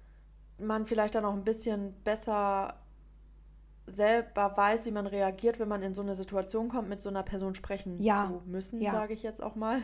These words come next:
Speaker 1: Weil, ähm, also das ist ja auch so ein Thema, da, ich glaub, da haben wir ja auch schon ganz oft drüber geredet, dass das mich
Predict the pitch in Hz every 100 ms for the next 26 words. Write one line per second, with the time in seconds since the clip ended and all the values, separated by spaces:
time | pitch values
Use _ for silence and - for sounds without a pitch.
0 | - 208 214 208 196 202 190 190 - -
1 | - - - - - - - - - -
2 | 196 190 240 240 226 233 214 214 - 254
3 | 240 220 214 202 190 175 175 185 165 -
4 | 180 170 - 190 190 175 175 175 185 196
5 | 196 190 - - 190 - 214 208 202 -